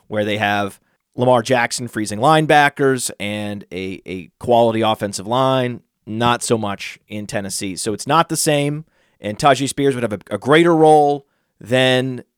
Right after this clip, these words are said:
uh, Justice Hill. So actually, none, none of that is possible. <laughs>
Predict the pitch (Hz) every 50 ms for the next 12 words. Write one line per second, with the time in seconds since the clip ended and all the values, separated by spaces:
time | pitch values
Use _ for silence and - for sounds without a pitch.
0 | _ - 110 113 110 131 131 127 - 135 123 - - 127 120 120 117 117 117 113
1 | _ _ _ _ _ _ _ - - - 127 143 147 151 - - 147 139 131 135
2 | 139 151 175 190 180 165 156 170 196 226 240 190 185 175 165 156 - - - 127
3 | 131 139 - - 196 247 - 1077